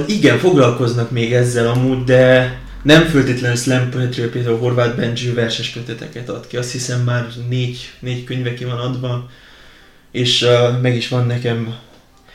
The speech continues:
egy belőle, és azt olvasgatom, és, ö, mi-, prób-, szeretnék majd versekkel is foglalkozni igazából, mert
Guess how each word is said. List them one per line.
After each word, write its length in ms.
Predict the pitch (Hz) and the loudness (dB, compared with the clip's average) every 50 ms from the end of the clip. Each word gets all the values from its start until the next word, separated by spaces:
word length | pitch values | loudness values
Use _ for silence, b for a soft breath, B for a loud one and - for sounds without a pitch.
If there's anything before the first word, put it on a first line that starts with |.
| b b b | b b b
egy 240 | - 123 120 113 - | -6 -6 -4 -4 -2
belőle, 380 | 117 117 117 117 117 117 117 | 0 0 0 0 0 0 0
és 140 | 113 113 - | 0 0 -2
azt 200 | 123 120 - - | -4 -6 -6 -4
olvasgatom, 680 | 123 123 123 120 120 117 117 123 117 123 131 120 120 | -4 -4 -2 -2 -4 -4 -4 -4 -4 -4 -4 -4 -4
és, 300 | 117 117 117 - - - | -4 -4 -4 -4 -2 -2
ö, 120 | 127 120 120 120 123 120 - | -2 -2 -2 -2 -4 -8 -8
mi-, 240 | 120 131 127 123 107 | -8 -6 -4 -4 -4
prób-, 360 | - - 156 151 139 - - | 0 4 4 4 4 4 0
szeretnék 420 | - - 156 131 113 - 120 117 123 | -2 0 0 0 0 0 -4 -6 -6
majd 200 | 117 117 117 113 | -8 -8 -8 -8
versekkel 480 | 117 117 117 113 - - - - - | -8 -8 -8 -8 -10 -12 -12 -14 -14
is 80 | - - | -14 -14
foglalkozni 640 | - - - - - 73 - - - - - - 98 | -14 -16 -14 -12 -12 -12 -12 -12 -12 -12 -12 -12 -12
igazából, 500 | 101 - 113 127 131 - 110 - 120 123 | -12 -12 -12 -10 -10 -10 -10 -8 -6 -6
mert 340 | 123 123 123 123 123 - | -4 -4 -4 -6 -8 -14